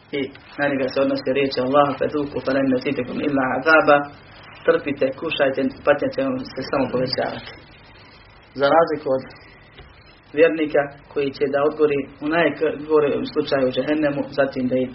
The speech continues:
vidi svoj put ka džennetu i da se u njemu vječno nastane i vječno uživa. Molim Allah da nas sačuva od džehennema i uvede u džennet. Ali ovo jasan dokaz i hadis je kod Muslima da ostavljač na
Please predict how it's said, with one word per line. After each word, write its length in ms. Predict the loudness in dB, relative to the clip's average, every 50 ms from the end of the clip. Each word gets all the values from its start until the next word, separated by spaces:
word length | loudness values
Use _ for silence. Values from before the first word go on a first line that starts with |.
| -6 -6
vidi 180 | -4 -4 -4 -8 -8 -4
svoj 180 | 0 0 0 0 0 -6
put 160 | -8 -8 -8 -8
ka 80 | -10 -8 -6
džennetu 360 | -6 -6 -6 -6 -8 -12 -18 -20 -20 -20 -20 -20 -20 -20 -20 -20 -20 -12 -6
i 40 | -2
da 60 | -2 -2
se 120 | -2 -4
u 80 | -4 -2
njemu 140 | -2 0 0 0
vječno 200 | 0 0 -2 -4 -4 -4
nastane 280 | -4 -4 -4 -4 -4 -4
i 80 | -2 -2
vječno 200 | -4 -4 -4 -8 -10 -10
uživa. 260 | -10 -12 -12 -16 -18 -20 -20 -20 -20 -20 -20 -20 -20 -20 -20 -20 -20 -20 -20 -20 -20 -20 -20 -20 -20 -20 -20 -20 -18 -12 -6
Molim 180 | -2 0 0 2
Allah 160 | 2 4 4 4
da 80 | 4 2
nas 100 | 2 0
sačuva 260 | -2 -2 0 0 0 0
od 60 | 0 -2
džehennema 400 | -2 -2 0 -2 -2 -4 -6 -10 -12 -14 -10 -6
i 20 | -2 0
uvede 180 | 2 2 4 2 2
u 60 | 2
džennet. 300 | 2 0 0 0 -4 -6 -8 -10 -10 -10 -10 -10 -10 -10 -10 -12 -12 -10 -4 0
Ali 180 | 6 8 10 10
ovo 100 | 10 10 10 8
jasan 220 | 8 6 4 0 2 2
dokaz 220 | 2 2 2 2 2
i 120 | 2 0 -2
hadis 200 | 0 -2 0 -2
je 80 | -2 -2
kod 100 | -2 -2 -2
Muslima 300 | -2 -2 -4 -2 -2 -2 -2 -4 -12 -18 -20 -20 -20 -20 -18 -8 0 4
da 80 | 4 4 4 2 -2 -2 -2
ostavljač 360 | -2 0 0 0 0 0 0 0 -4
na 60 | -6